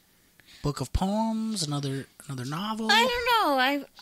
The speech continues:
Speaker 2: I've been just posting and writing and marketing that book. My daughter is still at an age where she needs her mom a lot.
Speaker 1: Yeah.
Speaker 2: And to write another novel, I have to really immerse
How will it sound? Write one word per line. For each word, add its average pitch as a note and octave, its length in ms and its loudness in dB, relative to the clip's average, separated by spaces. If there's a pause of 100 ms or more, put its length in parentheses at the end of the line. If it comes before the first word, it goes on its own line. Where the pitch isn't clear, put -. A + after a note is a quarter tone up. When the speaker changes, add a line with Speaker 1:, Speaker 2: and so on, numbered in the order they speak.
Speaker 2:
I've D#4+ 380 -2
been D#4+ 300 0
just - 320 -2
posting C#4+ 640 -2
and B3 320 -2
writing B3 420 0
and A#3 120 -4
marketing A3+ 560 -2
that A3 240 -4
book. A3+ 240 -4
My D4+ 180 2
daughter C4+ 440 4
is A3+ 240 -2
still B3 340 -2
at A#3 140 0
an A3+ 180 -8
age A3 360 -4
where G#3 320 -2
she A3 320 -4
needs G#3+ 400 -4
her G3+ 160 -6
mom G3 360 -6
a A#3+ 80 -4
lot. B3 280 -4 (260)
Speaker 1:
Yeah. A#2+ 220 -8 (380)
Speaker 2:
And A3+ 480 -2 (460)
to C4+ 180 -2
write B3 380 0
another A3 480 -2
novel, G#3+ 440 -4
I C#3+ 140 0
have A3+ 240 -8
to A3 120 -8
really A3 380 -4
immerse F#3+ 680 -4